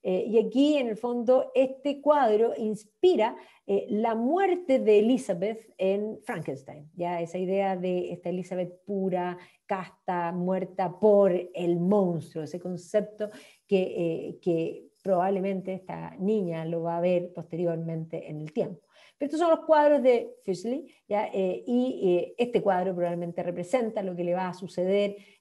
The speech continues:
a Mary Wollstonecraft. Ella va a quedar fascinada con él, de hecho, ella va a llegar un momento, él lo encontraba fascinante a ella también, dice, él mismo decía de ella, "la grandeza de su alma, la rapidez de su comprensión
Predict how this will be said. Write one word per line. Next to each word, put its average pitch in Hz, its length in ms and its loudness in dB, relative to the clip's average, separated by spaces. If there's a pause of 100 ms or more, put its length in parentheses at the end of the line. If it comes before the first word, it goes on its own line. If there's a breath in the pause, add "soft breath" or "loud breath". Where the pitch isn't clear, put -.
(140)
a 175 220 0
Mary 180 240 -2
Wollstonecraft. 170 640 -2
Ella 262 240 4
va 254 100 2
a 226 100 -2
quedar 208 360 0
fascinada 208 480 -4
con 202 160 0
él, 220 240 -2
de 196 80 2
hecho, 240 260 0 (300 loud breath)
ella 226 160 4
va 294 80 6
a - 20 6
llegar 214 220 4
un 240 140 0
momento, 196 520 0
él 262 140 4
lo 311 80 2
encontraba 254 400 0
fascinante 220 560 -4
a 190 80 0
ella 175 260 0
también, 180 320 -4
dice, - 280 -6
él 254 180 4
mismo 233 320 -2
decía 208 320 -4
de 196 80 0
ella, 202 320 2
"la 175 100 -2
grandeza 196 460 -2
de 262 60 0
su 202 240 -2
alma, 175 320 -2
la 170 100 -4
rapidez 202 560 2
de 320 80 -2
su 277 160 -6
comprensión 185 840 -6